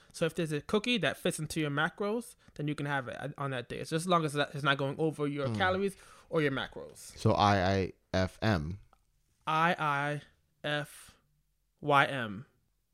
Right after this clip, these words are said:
Speaker 1: I I F Y M, yeah. If it fits your macros. That's what it is. I I F Y M.
Speaker 2: Okay.
Speaker 1: So you can research that. Um,
Speaker 2: The
Speaker 1: listeners.
Speaker 2: letter I I F Y M is brought to you by Evan Fit.
Speaker 1: It is. <laughs>
Speaker 2: We here learn how to spell.
Speaker 1: We do.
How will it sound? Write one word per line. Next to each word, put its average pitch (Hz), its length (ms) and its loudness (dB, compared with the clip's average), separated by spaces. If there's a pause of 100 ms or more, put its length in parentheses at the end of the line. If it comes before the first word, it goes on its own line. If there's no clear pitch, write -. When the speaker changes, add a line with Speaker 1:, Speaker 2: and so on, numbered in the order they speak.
Speaker 1:
I 151 80 -2
I 143 440 0 (140)
F 139 180 -4
Y 135 120 -2
M, 120 180 -8
yeah. 117 160 -6 (540)
If 180 240 4
it 160 200 2
fits - 360 -6
your 139 160 -2
macros. - 500 -10
That's 147 180 -2
what 131 100 -8
it 92 120 -12
is. - 220 -14
I 175 240 12
I - 20 2
F - 200 -2
Y 120 160 0
M. - 180 -10 (480)
Speaker 2:
Okay. 123 160 2
Speaker 1:
So - 60 6
you 156 60 6
can 147 120 0
research 139 340 -4
that. 92 280 -8 (340)
Um, 127 420 4 (160)
Speaker 2:
The 143 60 -4
Speaker 1:
listeners. 107 240 4
Speaker 2:
letter 113 500 8
I 110 160 8 (260)
I 104 120 2
F 101 260 0
Y 98 220 4
M 113 220 2
is 87 100 -2
brought 98 260 2
to 95 100 0
you 95 120 4
by 85 240 2
Evan 85 280 -4
Fit. 92 440 2
Speaker 1:
It 110 140 -2
is. 117 580 4
<laughs> - 60 -20 (160)
Speaker 2:
We 107 220 8
here 104 380 6
learn 101 560 4
how 95 160 4
to 92 320 2
spell. 92 480 4
Speaker 1:
We 117 180 -2
do. 127 300 0